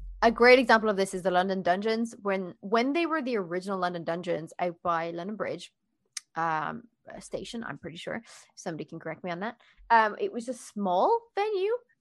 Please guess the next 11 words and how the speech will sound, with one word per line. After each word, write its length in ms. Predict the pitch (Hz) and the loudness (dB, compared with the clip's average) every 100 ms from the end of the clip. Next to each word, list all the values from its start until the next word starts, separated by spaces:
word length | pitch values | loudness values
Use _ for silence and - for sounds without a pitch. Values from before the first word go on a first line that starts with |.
| - | 0
and 240 | 240 240 - | 2 2 0
all 260 | 220 254 311 | 2 4 2
of 180 | 294 - | -2 -4
the 120 | 269 | -2
actors 560 | 240 233 - 220 190 190 | -2 -2 -4 -4 -4 -6
were, 400 | 190 196 190 185 | -2 0 0 -2
like, 240 | 180 170 - | -4 -6 -14
free 480 | - - 196 202 214 | -20 -8 -4 -2 -2
roam 360 | 202 190 196 | -2 0 -2
pretty 240 | 202 220 202 | -6 -6 -4
much, 280 | 196 202 | -4 -6